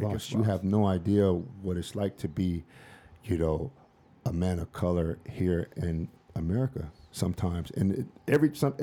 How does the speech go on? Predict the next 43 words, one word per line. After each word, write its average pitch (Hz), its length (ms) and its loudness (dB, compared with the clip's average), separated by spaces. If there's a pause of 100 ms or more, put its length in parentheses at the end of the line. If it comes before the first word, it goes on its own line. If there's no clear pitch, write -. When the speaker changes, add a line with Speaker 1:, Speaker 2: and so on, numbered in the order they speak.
Speaker 2:
every 147 220 6
day 160 80 8
is 135 100 10
not 131 140 8
the - 80 0
same. 113 320 2
Some 156 220 2
days 165 180 4
are 135 80 6
better 143 240 4
than 131 160 4
others. 156 240 2
But 135 260 4
Speaker 1:
Yeah, 139 160 -2
absolutely. - 200 4
Speaker 2:
overall, 139 580 6 (1400)
there's 113 320 4
a 95 60 6
lot 110 380 6
of 101 80 0
frustration. 98 840 2
There's 104 220 6
a 90 60 6
lot 98 460 6
of 92 260 2 (760)
pent 110 360 4
up, 95 300 4
you 90 100 4
know, 87 240 4
not, 123 340 2
I 113 80 -4
won't 117 180 0
say 104 160 2
even 90 200 2
aggression. 92 420 0
I'll 90 120 0
say - 120 -4
there 95 140 2
was 90 120 2
a 87 60 0
lot 92 260 2
of 87 100 -4
just - 360 -4